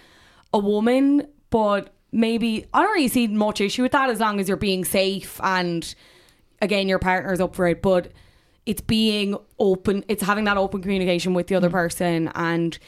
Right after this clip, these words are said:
Speaker 1: seeing where their head is at, and maybe it's a case of maybe you wanna try new things, and again, that's a very cliche answer, but
Speaker 2: Mm-hmm.
Speaker 1: sometimes it is just as simple as that,
Speaker 2: Mm-hmm.
Speaker 1: and,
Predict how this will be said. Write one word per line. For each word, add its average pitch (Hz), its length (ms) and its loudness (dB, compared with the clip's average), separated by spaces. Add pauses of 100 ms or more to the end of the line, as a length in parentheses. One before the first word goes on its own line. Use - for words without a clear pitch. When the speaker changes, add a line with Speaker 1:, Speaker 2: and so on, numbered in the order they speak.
Speaker 1:
seeing 196 360 0
where 175 140 0
their 180 220 2
head 175 140 0
is 165 120 0
at, 170 240 0
and 170 120 0
maybe 175 240 2
it's 170 120 -4
a - 20 -14
case 165 320 -2
of 160 280 -2 (540)
maybe 180 240 0
you 180 100 4
wanna 175 180 2
try 180 280 0
new 180 160 0
things, 175 440 0
and 160 120 -8
again, 156 180 -6
that's 160 160 -6
a 175 40 -4
very 170 180 -2
cliche 170 340 -2
answer, 170 400 0
but 208 100 2
Speaker 2:
Mm-hmm. 190 80 0
Speaker 1:
sometimes 175 360 2
it 175 80 0
is 185 240 0
just 214 200 -2
as 214 100 -4
simple 226 300 -2
as 226 140 -2
that, 233 240 0
Speaker 2:
Mm-hmm. 240 160 2
Speaker 1:
and, 240 200 -2